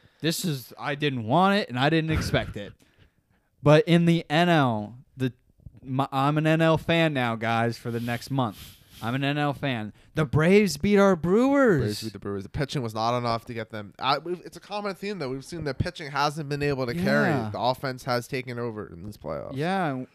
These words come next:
Speaker 1: uh, that is v-, the biggest theme. Offense has shown up, surprisingly. It is complete
Speaker 2: And, and shout out to the Braves after Mike Soroka going down to injury, Ronald Acuna going down to injury, Marcell Ozuna going haywire.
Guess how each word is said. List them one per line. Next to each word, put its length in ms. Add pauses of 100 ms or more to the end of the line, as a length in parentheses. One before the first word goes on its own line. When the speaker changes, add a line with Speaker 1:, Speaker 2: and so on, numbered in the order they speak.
Speaker 1:
uh, 160 (180)
that 220
is 160
v-, 160 (180)
the 120
biggest 460
theme. 380
Offense 380
has 120
shown 320
up, 240
surprisingly. 680
It 80
is 140
complete 300
Speaker 2:
And, 20 (160)
and 100
shout 280
out 160
to 60
the 100
Braves 360
after 640
Mike 260
Soroka 420
going 220
down 180
to 60
injury, 260
Ronald 380
Acuna 540
going 240
down 160
to 100
injury, 180
Marcell 440
Ozuna 580 (140)
going 240
haywire. 720